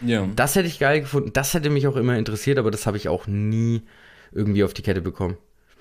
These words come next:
Speaker 2: Warst du schon mal
Speaker 1: Im Casino
Speaker 2: Wie
Speaker 1: warst du auch nie, ne?
Speaker 2: Nee. Warst du schon mal im
Speaker 1: Ja, ich
Speaker 2: Casino?
Speaker 1: war schon, ja, ja. Tatsächlich. Also wir haben ja hier in Leipzig eins direkt neben dem Kino.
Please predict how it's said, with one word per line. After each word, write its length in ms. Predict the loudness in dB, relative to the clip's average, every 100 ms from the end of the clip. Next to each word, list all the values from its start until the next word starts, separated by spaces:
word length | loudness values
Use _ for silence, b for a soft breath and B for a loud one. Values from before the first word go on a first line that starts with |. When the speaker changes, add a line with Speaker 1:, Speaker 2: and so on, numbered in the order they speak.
| b -2
Speaker 2:
Warst 200 | -2 0
du 40 |
schon 160 | 2 2
mal 60 |
Speaker 1:
Im 60 | 2
Casino 340 | 2 4 4
Speaker 2:
Wie 40 | 4
Speaker 1:
warst 180 | 2
du 40 | 0
auch 180 | -2 0
nie, 160 | 0
ne? 180 | 2 2
Speaker 2:
Nee. 300 | 2 2 -2 -8 _ _ _ _ _ _
Warst 220 | -6 -4
du 40 | 0
schon 120 | 2
mal 80 | 2
im 80 | 0
Speaker 1:
Ja, 60 |
ich 40 | 0
Speaker 2:
Casino? 180 | 2 4
Speaker 1:
war 40 | 4
schon, 220 | 0 -6 -14 _ _ _ _
ja, 340 | 0 2 2 -4 -20 _ _
ja. 180 | -12 -12 -16 _ _ _ _ _ _
Tatsächlich. 360 | -14 -8 -8 -8 -10
Also 160 | -6
wir 80 | 0
haben 120 | 2
ja 40 | 2
hier 120 | 2
in 40 |
Leipzig 340 | 2 0 -2 -6
eins 180 | -6 -4
direkt 260 | -6 -4
neben 140 | -4 -4
dem 40 |
Kino. 420 | -4 -4 -4 -8